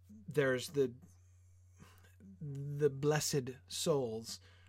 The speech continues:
are joined with God. They're part of the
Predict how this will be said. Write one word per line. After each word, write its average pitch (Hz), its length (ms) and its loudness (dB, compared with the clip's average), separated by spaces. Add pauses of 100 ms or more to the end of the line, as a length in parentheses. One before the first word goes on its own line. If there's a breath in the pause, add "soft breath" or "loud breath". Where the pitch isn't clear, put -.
(260 soft breath)
are 147 180 0 (160)
joined 127 560 0 (360)
with 143 260 0
God. 104 300 -6
They're 143 160 0 (360)
part - 300 -6
of - 280 -6 (1500 soft breath)
the 127 480 -2